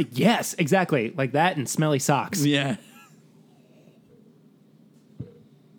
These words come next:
Speaker 1: Oh, jeez.
Speaker 2: All right, so what do we
Speaker 1: That's
Speaker 2: wanna try
Speaker 1: Uh,
Speaker 2: first?
Speaker 1: let's do the very old Barton first.
Speaker 2: Okay.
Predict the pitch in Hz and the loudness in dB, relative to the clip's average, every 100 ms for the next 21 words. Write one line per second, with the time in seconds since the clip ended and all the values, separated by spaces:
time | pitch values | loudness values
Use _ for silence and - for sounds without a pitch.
0 | - 131 117 - 120 113 113 135 135 139 | -10 -6 -4 0 2 2 0 0 2 2
1 | 131 127 113 123 117 131 135 160 160 170 | 2 0 -2 -2 -2 0 2 2 2 0
2 | 196 165 147 143 123 113 113 107 101 104 | 2 2 4 2 2 0 -2 -4 -6 -6
3 | 101 - - 101 | -8 -8 -6 -4